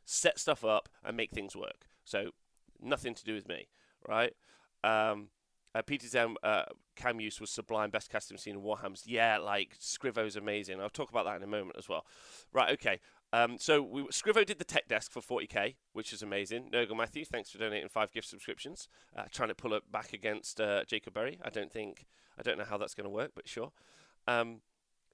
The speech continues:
that's very nice of all of you. Uh, really, really nice. Um, so Scrivo did all the tech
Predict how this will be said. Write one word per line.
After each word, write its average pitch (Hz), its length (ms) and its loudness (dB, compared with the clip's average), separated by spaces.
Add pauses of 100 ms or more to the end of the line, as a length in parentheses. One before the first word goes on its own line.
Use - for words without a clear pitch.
(160)
that's 113 160 -8
very 110 180 0
nice 104 200 0
of 101 100 -12
all 98 160 -6
of 92 80 -8
you. 120 140 -4 (260)
Uh, 101 460 -4 (600)
really, 104 220 -6
really 98 220 -8
nice. 101 340 -8 (540)
Um, 123 480 2 (320)
so 139 180 4
Scrivo 175 340 0
did 175 140 0
all 151 140 4
the 131 80 0
tech - 460 -2